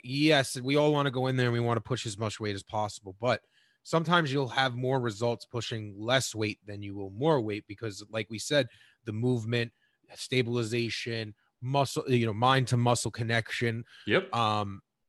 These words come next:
Speaker 1: you can't go into the gym thinking that you are gonna be the strongest guy there and you wanna put on a show for everyone, which is something that, you know,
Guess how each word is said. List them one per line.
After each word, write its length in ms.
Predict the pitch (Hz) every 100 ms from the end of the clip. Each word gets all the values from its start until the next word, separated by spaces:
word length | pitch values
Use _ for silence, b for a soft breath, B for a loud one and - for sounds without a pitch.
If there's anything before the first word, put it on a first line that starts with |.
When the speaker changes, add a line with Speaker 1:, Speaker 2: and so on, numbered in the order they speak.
| -
Speaker 1:
you 140 | 135
can't 480 | - - 156 160 -
go 240 | 123 123 120
into 300 | 131 120 117
the 120 | 113
gym 520 | 101 110 127 117 98 -
thinking 280 | 113 117
that 140 | 110 107
you 120 | 117
are 100 | 117
gonna 180 | 120 113
be 160 | 107
the 120 | 104 104
strongest 560 | - 113 110 110 -
guy 200 | 101 98 98
there 380 | 110 104 92 - _ _ -
and 120 | 113
you 120 | 107 107
wanna 240 | 113 104
put 240 | - 120
on 140 | 104 92
a 60 |
show 320 | - - 117 107
for 200 | - 95
everyone, 340 | 90 92 85
which 180 | 139 175
is 120 | 180
something 280 | 226 254 269
that, 140 | 165 - B B
you 100 | 156
know, 160 | 139